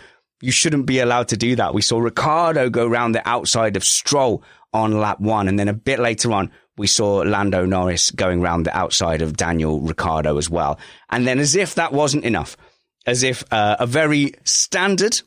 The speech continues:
F one race in, in many ways that provided general F one entertainment, as if all that wasn't enough, the racing gods came down with their benevolent lightning finger and just gently touched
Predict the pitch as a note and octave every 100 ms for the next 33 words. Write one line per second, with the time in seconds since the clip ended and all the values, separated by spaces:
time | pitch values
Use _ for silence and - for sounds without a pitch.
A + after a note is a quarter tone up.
0 | - D#3 D#3+ E3 E3 D#3+ D#3+ - C#3 C3+
1 | - C#3 C3 C#3 C#3 C3 C3+ C3+ - -
2 | - - C3 A#2+ B2+ A#2 B2 A2+ A2+ -
3 | - B2+ A2+ B2+ C#3+ C#3 C3 B2+ B2 B2
4 | A#2+ A2+ - G2 G2 C#3+ F#3+ A#3 - -
5 | _ _ F3 F#3 F#3 D#3+ D3+ A#2+ B2 C3+
6 | C3 C3+ A2+ F2+ - - - B2 A#2+ C#3+
7 | D3+ D3+ B2 G#2 F#2 - - _ - D3+
8 | D#3 C3+ A2 F2 E2+ E2 - _ G2+ A2
9 | G2+ G2 G2 F#2 A2 A2+ C3 C3+ B2 B2
10 | G#2 - A2+ A#2+ A#2 A#2+ A2 G#2 E2+ E2+
11 | D#2+ - _ G#2+ G2+ A#2 A2 - A2 B2+
12 | C3 B2 A#2+ - F2+ - -